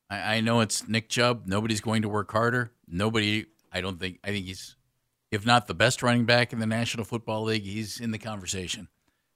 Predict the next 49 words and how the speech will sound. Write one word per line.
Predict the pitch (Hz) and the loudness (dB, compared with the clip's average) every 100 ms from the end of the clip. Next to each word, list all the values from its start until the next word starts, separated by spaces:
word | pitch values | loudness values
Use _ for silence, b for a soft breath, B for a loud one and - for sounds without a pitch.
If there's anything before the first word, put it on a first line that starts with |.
| _ _ _ _ _ _ | _ _ _ _ _ _
What | - 110 | 2 4
happens, | 110 120 - 92 80 | 6 4 2 -4 -8
though, | 69 65 _ _ | -10 -14 _ _
when | 90 | -4
he | 90 | -2
comes | 101 95 87 | -2 -4 -2
back? | 101 90 - | -4 -6 -2
What | 98 | -2
if | 120 | 0
he's | 104 110 | -2 -2
not | 101 | -4
the | 98 | -4
same | - 95 | -4 -4
guy? | 92 104 - _ _ _ _ _ _ _ _ _ | -4 -8 -12 _ _ _ _ _ _ _ _ _
What | 95 107 | -2 0
if | |
he | 110 | 0
doesn't | 104 110 101 | 0 0 0
have | 101 90 | 0 -2
the | |
skill? | - - 104 87 78 | -6 -4 -6 -6 -6
What | 87 104 | -2 -2
if | - | -2
the | 110 101 | -2 2
injury | 113 98 101 | 2 0 -2
doesn't | 98 104 90 | -2 -2 -2
heal | 110 107 | -4 -4
properly? | 85 73 71 60 _ _ _ _ | -6 -8 -10 -20 _ _ _ _
I, | 92 98 | -4 -4
we | 110 117 | 2 4
don't | 123 | 4
know | 113 107 | 4 2
the | 104 | 2
answer | 104 101 98 | 0 -2 -4
to | 95 | -6
any | 98 98 87 | -4 -2 -4
of | 82 | -6
that. | 90 92 _ _ _ _ - | -10 -12 _ _ _ _ -2
I | |
think | 104 98 | 0 0
the | 85 | 0
Browns | 101 104 101 | 2 2 2
have | 98 - | 0 -2
to | 90 | -10
cover | - 107 98 | -2 -2 0
themselves, | 82 71 82 78 69 | -2 -2 -2 -4 -6
Andy, | 82 82 85 | -8 -8 -8
and | 85 | -8
I, | 90 | -10